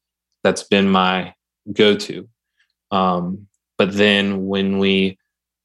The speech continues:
have credit card debt that we already have to pay for, throw this on top where, yeah, you can pay thirty dollars a month,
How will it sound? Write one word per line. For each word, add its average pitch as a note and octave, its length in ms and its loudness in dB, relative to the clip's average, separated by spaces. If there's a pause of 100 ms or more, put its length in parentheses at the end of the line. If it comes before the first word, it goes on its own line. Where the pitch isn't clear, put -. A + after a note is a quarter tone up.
(640)
have C3 580 2
credit B2 300 2
card A#2+ 260 2
debt A2 180 0
that G2+ 100 -2
we G2+ 140 0
already G#2 240 2
have G#2 220 -4
to G2 100 -14
pay F#2 240 -6
for, F#2+ 460 -2 (960)
throw A#2 320 4
this A#2+ 220 0
on G2+ 160 -2
top G#2+ 360 0
where, G2+ 220 0
yeah, A2 240 2
you A2 180 0
can G#2+ 220 -8
pay G#2+ 240 0
thirty G#2 380 0
dollars G2+ 420 -2
a F#2 40 -14
month, A2+ 360 -2